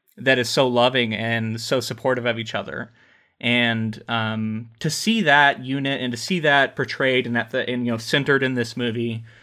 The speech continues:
um, I thought was really powerful. And I definitely wanna, like, anything else I say about it, like, that's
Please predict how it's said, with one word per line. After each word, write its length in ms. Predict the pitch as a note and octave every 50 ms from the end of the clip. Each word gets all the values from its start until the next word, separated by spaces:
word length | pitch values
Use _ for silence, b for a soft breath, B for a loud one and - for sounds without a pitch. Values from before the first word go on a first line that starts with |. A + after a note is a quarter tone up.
| b b b b b
um, 260 | - A2+ A2+ A2 A2 -
I 80 | - C#3
thought 100 | F3+ D#3+
was 140 | D3 B2+ C#3
really 100 | C3+ A2+
powerful. 720 | - - C3 B2+ B2 A#2 A2+ - A#2 A2+ A2+ A2 A2+ A2+ b b b b b b b b _
And 220 | A#2+ B2 A#2+ A#2 A2+
I 100 | A#2 B2
definitely 360 | A#2+ C#3+ C#3 - D3 C3+ C3+
wanna, 180 | C3 B2+ B2 B2
like, 280 | A#2+ A#2 A2+ - - _
anything 360 | C#3+ D3 E3 E3 - F3 E3 D3+
else 200 | C#3+ C3+ - C#3
I 60 | B2
say 220 | - - B2 A#2+ A#2+
about 280 | A#2+ C3+ C#3 D#3 D3+
it, 200 | D#3+ E3+ D#3+ -
like, 200 | B2+ A#2+ A2+ A#2
that's 360 | B2 C3 C3+ C#3 C3+ - -